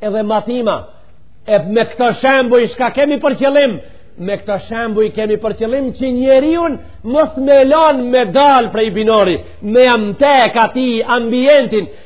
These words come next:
me i fol ati për vete dhe për ambientin ku jeton, për vete edhe për ate që ai e rrethon. Shkaku i kësaj sure pse ka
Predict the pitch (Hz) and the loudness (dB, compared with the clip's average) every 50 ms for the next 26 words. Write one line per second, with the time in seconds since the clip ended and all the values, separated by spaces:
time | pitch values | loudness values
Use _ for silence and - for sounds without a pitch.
0 | - - 208 254 269 262 240 - 269 302 302 294 285 269 254 247 - 302 302 240 | -12 -2 2 2 2 2 0 0 2 4 4 6 6 4 2 2 0 0 -2 0
1 | - - 269 247 254 294 311 320 311 294 285 285 269 - 262 269 269 262 233 254 | 2 2 2 2 2 2 2 2 2 2 4 4 4 4 4 2 2 2 0 0
2 | 262 262 247 202 233 233 - 226 226 220 214 226 220 190 143 - - - - - | 2 0 0 0 -2 -4 0 2 2 2 2 2 2 0 0 -2 -12 -18 -20 -20
3 | - - 208 226 226 214 233 262 269 269 - 269 262 285 247 220 220 208 214 214 | -16 -6 -4 -2 -2 0 4 4 4 4 4 0 -4 -2 0 0 0 0 0 0
4 | 214 208 202 208 226 226 233 233 - - - - - - 208 214 214 214 220 220 | 0 0 -2 -2 -4 -6 -6 -6 -10 -18 -20 -20 -10 -4 -2 2 2 2 2 0
5 | 208 196 196 180 143 185 170 131 101 - - - - - - - - - - - | 0 -2 -2 -2 -2 -4 -4 -4 -6 -12 -18 -20 -20 -20 -20 -20 -20 -18 -6 2
6 | 262 269 269 277 277 233 247 247 220 - - 220 226 220 202 - 226 240 240 226 | 4 6 6 6 4 0 -2 -4 -4 -4 -2 -2 0 0 0 -4 -4 -2 0 0
7 | 214 - - - 240 226 - 208 | 0 -2 -4 -8 -8 -8 -4 -2